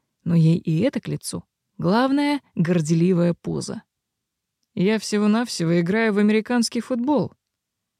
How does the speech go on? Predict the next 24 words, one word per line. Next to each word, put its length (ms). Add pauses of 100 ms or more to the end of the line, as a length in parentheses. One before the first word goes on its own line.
(520)
«Не 180
надо, 360
Джек, 500 (240)
ты 240 (160)
настоящая 840
знаменитость». 920 (1300)
«Раньше 520
я 320
о 40
вас 280
не 140
слышала», 680 (220)
парирует 480
мама. 340 (580)
«У 140
нас 260
в 60
Дейзи 380
никогда 640
не 220
было 240
своей 340
футбольной 560
команды, 600